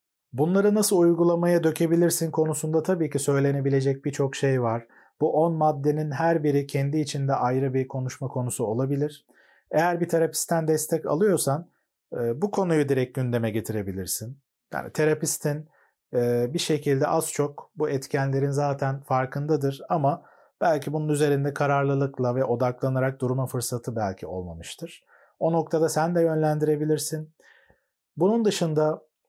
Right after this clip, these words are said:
aslında bu konuyla alakalı başka bir videoda hazırlamıştım. Obsesif kompulsif bozukluğun çözümlenmesi sürecinde nelere dikkat etmek gerekiyor diye. Bu videoyla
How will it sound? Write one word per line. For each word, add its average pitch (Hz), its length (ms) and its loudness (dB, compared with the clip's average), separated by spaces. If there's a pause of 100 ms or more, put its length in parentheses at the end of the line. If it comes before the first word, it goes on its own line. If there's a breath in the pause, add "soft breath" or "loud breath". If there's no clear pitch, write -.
(140)
aslında 175 460 0
bu 185 100 0
konuyla 180 400 2
alakalı 160 540 2
başka 143 360 0
bir 156 100 0
videoda 147 360 0
hazırlamıştım. 139 800 -2 (320 soft breath)
Obsesif 139 480 -4
kompulsif 139 580 -4
bozukluğun 127 640 -2
çözümlenmesi 123 800 -2
sürecinde 117 520 -4
nelere 117 360 -4
dikkat 117 300 -8
etmek 101 340 -10
gerekiyor 87 480 -10
diye. 127 240 -8 (520 soft breath)
Bu 208 120 0
videoyla 175 760 2